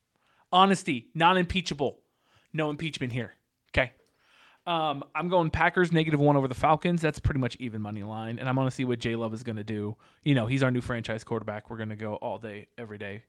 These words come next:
with J Love. Um, Raiders plus nine point five over the Bills. I really appreciate the love that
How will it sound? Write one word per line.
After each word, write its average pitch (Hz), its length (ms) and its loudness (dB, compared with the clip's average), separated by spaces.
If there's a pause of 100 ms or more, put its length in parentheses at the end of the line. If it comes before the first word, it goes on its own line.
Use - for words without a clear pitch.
(120)
with - 80 -20
J 113 180 -4
Love. 107 240 -10 (580)
Um, 135 360 2 (300)
Raiders 233 540 0 (320)
plus - 420 4
nine 220 340 0
point 208 360 4
five 170 360 2
over 151 240 -2
the 143 100 -2
Bills. 120 440 -8 (680)
I 170 80 0
really 214 480 -4
appreciate 180 640 -8
the 165 80 -4
love 139 580 -4 (760)
that 131 640 -4